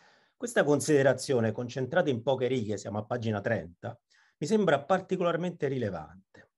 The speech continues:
poiché mostra con evidenza che le riflessioni paleografiche di Stefano, pur essendo certamente centrate sulle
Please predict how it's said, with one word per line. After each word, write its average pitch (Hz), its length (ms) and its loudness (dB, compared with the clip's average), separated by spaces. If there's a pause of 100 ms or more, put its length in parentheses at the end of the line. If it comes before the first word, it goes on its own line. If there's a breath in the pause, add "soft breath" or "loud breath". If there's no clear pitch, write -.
(120)
poiché 190 260 0
mostra 202 400 4
con 131 140 0
evidenza 110 640 -2
che 123 80 -6
le 123 100 0
riflessioni 151 640 -2
paleografiche 120 640 0
di 107 80 -6
Stefano, 107 540 -4
pur 180 160 -2
essendo 185 560 -2
certamente 165 720 -8
centrate 110 580 -4
sulle 113 340 -8